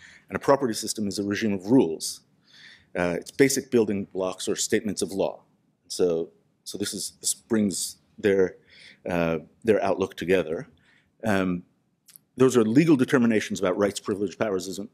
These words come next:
powers, and immunities that people enjoy vis-a-vis one another in relation to resources. That's a shorthand.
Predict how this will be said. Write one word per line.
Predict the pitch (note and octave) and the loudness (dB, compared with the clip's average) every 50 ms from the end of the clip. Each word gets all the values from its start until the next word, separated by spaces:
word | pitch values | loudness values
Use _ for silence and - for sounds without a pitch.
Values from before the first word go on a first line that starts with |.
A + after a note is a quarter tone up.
| _ - | _ -4
powers, | - G2 F#2+ F#2 F#2+ | -4 -2 -2 -2 -4
and | F2+ F2+ | -4 -2
immunities | F2+ G#2+ C#3+ D3+ D#3 D3+ C3 G#2+ | 0 2 2 4 4 2 0 0
that | - | -2
people | - A#2+ - G#2 G#2 | -8 -8 -6 -4 -4
enjoy | G2 F2+ - G#2+ G#2 F#2 | -4 0 2 2 2 2
vis-a-vis | F2 G#2 F2 G2+ F2 G2 F#2 | 0 -4 -6 -6 -6 -6 -6
one | F2+ G2 F#2+ F2+ | -6 -6 -6 -6
another | F#2 G2 F#2+ F#2 G2 F#2+ | -6 -6 -4 -2 -2 -2
in | F#2+ F#2 | -2 -4
relation | F#2+ G2+ G#2 F#2+ - G2+ | -2 -2 -2 -2 -2 -6
to | - G2+ | -8 -8
resources. | F#2 G2 F#2+ - - D#2+ - - - - - - - _ - _ | -6 -6 -6 -4 -4 -6 -6 -8 -14 -14 -18 -18 -18 _ -20 _
That's | _ - | _ -14
a | E2 D2+ | -14 -12
shorthand. | - - - B2 - - - - - - B2+ | -10 -4 -4 -4 -4 -4 -6 -12 -10 -12 -12